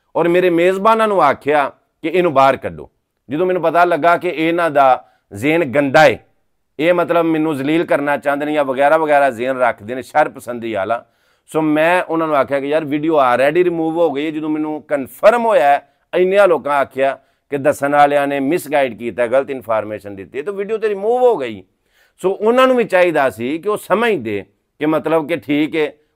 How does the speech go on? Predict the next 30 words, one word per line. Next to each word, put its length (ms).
ਉਹਨੇ 180
ਵੀਡੀਓ 280
ਰਿਮੂਵ 340
ਕਰ 160
ਦਿੱਤੀ, 240
ਮਾਮਲਾ 360
ਤੇ 80
ਖਤਮ 340
ਹੋ 140
ਗਿਆ। 200
ਉਹਦੇ 180
ਬਾਵਜੂਦ 1000
ਉਹ 100
ਮੇਰੇ 240
ਉੱਤੇ 180
ਦਬਾਅ 380
ਪਾ 260
ਰਹੇ। 120
ਸੋ 120
ਪਹਿਲੀ 400
ਤਰੀਕ 300
ਨੂੰ 180
ਪਰਸੋਂ 380
ਇਹਨਾਂ 220
ਨੇ 100
ਮੇਰੇ 240
ਉੱਤੇ 140
ਪਰਚਾ 360
ਕਰਾ 260
ਦਿੱਤਾ, 320